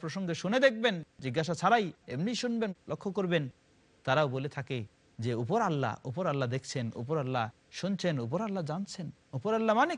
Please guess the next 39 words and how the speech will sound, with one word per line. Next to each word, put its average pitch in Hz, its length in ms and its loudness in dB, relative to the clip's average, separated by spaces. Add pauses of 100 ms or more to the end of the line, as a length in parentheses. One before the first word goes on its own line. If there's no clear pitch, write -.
কি? 165 100 -10 (420)
তাদের 127 280 -2
বিশ্বাস 127 400 2 (160)
আল্লাহ 123 260 -2
সুবহানাহু 120 300 -4
ওয়া 110 100 -6
তাআলা 117 260 -2
তিনি 156 200 -4
উপরে 165 260 -2
রয়েছেন, 131 360 -2
সসত্তায় 117 440 -10
সর্বত্র 110 320 -8 (120)
নন। 202 160 -6 (960)
মানুষ 190 220 6 (100)
যখন 175 180 2 (100)
কথা 165 240 4
বলি 175 180 2 (640)
তখন 175 220 4
আমরা 170 240 4
হাত 170 140 4
দিয়ে 180 220 4
উপরে 202 320 4
ইশারা 233 260 -2
করে 247 180 6
বলি 247 260 4
যে, 180 100 2
"উপর 180 220 2
আল্লাহ 226 200 4
দেখছেন।" 233 360 -4 (560)
প্রিয় 135 200 2
বন্ধুরা, 139 420 2
ঠিক 143 200 -2
একইভাবে 233 480 4
আরও 202 240 6
যদি 247 160 -2
আমরা 226 180 0
চিন্তা 202 280 0
করে 180 180 -2
দেখি, 156 280 -6